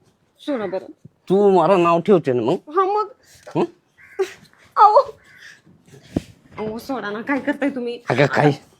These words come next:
Speaker 1: हो, मानलं मी तुम्हाला. हा, सोडा बरं मला आता.
Speaker 2: तू गप.
Speaker 1: काय गप? सरका,
Speaker 2: मला
Speaker 1: सोडा माझा हात.
Speaker 2: माझं, मला काय मत नाव ठेवते ना तू?
Speaker 1: कायम नाव ठेवते म्हणून
Speaker 2: हं?
Speaker 1: तुम्ही आज माझी काही पूर्ण जिरवणार आहे का?
Speaker 2: जिरवीत नाही ग.
Speaker 1: मग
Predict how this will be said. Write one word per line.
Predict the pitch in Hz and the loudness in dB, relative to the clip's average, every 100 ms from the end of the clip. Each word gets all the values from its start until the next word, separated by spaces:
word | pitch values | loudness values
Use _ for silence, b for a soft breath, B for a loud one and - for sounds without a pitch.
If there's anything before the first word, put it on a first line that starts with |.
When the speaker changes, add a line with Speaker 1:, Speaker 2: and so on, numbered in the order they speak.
| _ _ _ - _ _ - b b _ | _ _ _ -20 _ _ -20 b b _
Speaker 1:
हो, | 330 359 320 285 262 | -4 -2 -4 0 4
मानलं | 294 285 285 | 4 4 0
मी | 277 | -2
तुम्हाला. | 269 240 294 b b b b _ | -4 -6 -8 b b b b _
हा, | 330 330 | -12 -12
सोडा | 285 330 269 | -6 -2 -2
बरं | 226 208 | -4 -6
मला | 196 | -8
आता. | 190 - | -10 -12
Speaker 2:
तू | - 156 170 160 | -6 0 0 2
गप. | 160 170 170 165 - - _ B B B B | 2 4 2 -2 -18 -20 _ B B B B
Speaker 1:
काय | 262 262 | 2 2
गप? | 254 254 - - _ _ _ - - - _ | 2 -4 -8 -20 _ _ _ -20 -20 -20 _
सरका, | - - 220 - | -8 -8 -12 -8
Speaker 2:
मला | 202 - | 0 2
Speaker 1:
सोडा | 240 | 4
माझा | 247 240 | 2 0
हात. | 214 208 - | -2 -2 -16
Speaker 2:
माझं, | 160 180 220 208 | -12 -4 -4 0
मला | 113 110 | 2 2
काय | - 117 | 6 6
मत | 123 113 | 6 6
नाव | 110 101 | 4 4
ठेवते | - 135 - | 6 4 6
ना | 113 | 2
तू? | 95 165 330 233 _ 208 - | 4 4 4 2 _ -8 -2
Speaker 1:
कायम | 220 233 | 0 0
नाव | 226 233 | -4 -4
ठेवते | 240 226 233 | -6 -8 -4
म्हणून | 247 262 | -2 -2
Speaker 2:
हं? | |
Speaker 1:
तुम्ही | 269 240 | -2 -4
आज | 247 | -4
माझी | 247 254 233 | -4 -6 -6
काही | 233 | -8
पूर्ण | 226 254 247 | -8 -6 -6
जिरवणार | 208 254 262 294 269 | -4 -4 -2 -2 -4
आहे | 240 | -2
का? | 262 453 - 107 | -4 -4 -6 4
Speaker 2:
जिरवीत | 151 160 160 - | 8 8 8 4
नाही | 147 160 165 | 2 4 6
ग. | 147 139 123 | 4 4 2
Speaker 1:
मग | 254 370 | 0 -2